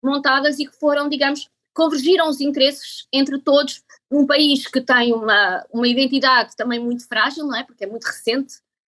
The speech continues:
enquanto, enquanto país e que estava muito mais à procura do que é que a Ucrânia poderia ser enquanto país com futuro, tentando, obviamente, eh, despregar-se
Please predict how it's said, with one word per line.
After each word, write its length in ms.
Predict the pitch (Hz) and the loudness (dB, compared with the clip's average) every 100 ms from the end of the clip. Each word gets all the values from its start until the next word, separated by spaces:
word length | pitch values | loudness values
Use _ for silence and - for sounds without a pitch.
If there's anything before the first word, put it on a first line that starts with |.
| _ 220 | _ -4
enquanto, 720 | 220 226 214 208 214 202 202 | -2 0 0 0 0 0 0
enquanto 360 | 220 220 240 240 | -2 0 0 2
país 460 | 240 277 320 - _ _ - | 4 4 2 -4 _ _ -2
e 120 | 311 | -2
que 160 | - 359 349 | 4 4 6
estava 340 | 277 - 262 269 | 2 0 0 2
muito 240 | 320 311 | 2 2
mais 220 | 302 294 | 2 2
à 80 | 285 | 0
procura 680 | 285 277 277 311 262 202 190 _ _ | -2 -4 0 0 2 0 -2 _ _
do 60 | - | -4
que 100 | 320 | -2
é 60 | 302 | -2
que 80 | - - | -4 -2
a 40 | |
Ucrânia 520 | 285 - 320 311 269 | -2 0 0 2 0
poderia 320 | 254 254 262 240 | -2 -4 -2 -2
ser 340 | - 269 233 - _ _ _ 226 | 0 0 0 -4 _ _ _ -4
enquanto 500 | 240 262 240 240 - | -2 2 0 0 -2
país 340 | 254 262 247 - | 0 0 0 -2
com 240 | 254 247 | -4 -4
futuro, 640 | 240 - 277 302 320 359 - _ _ - | -6 2 6 8 8 6 2 _ _ 0
tentando, 720 | 320 311 311 302 311 320 320 | 2 2 2 4 4 2 0
obviamente, 840 | 294 262 285 285 285 294 - 311 - | 0 2 0 0 2 0 0 0 2
eh, 340 | 269 269 269 262 | 2 4 2 0
despregar-se 800 | 214 262 - 269 262 269 - - | -10 -10 -2 2 2 0 -4 -14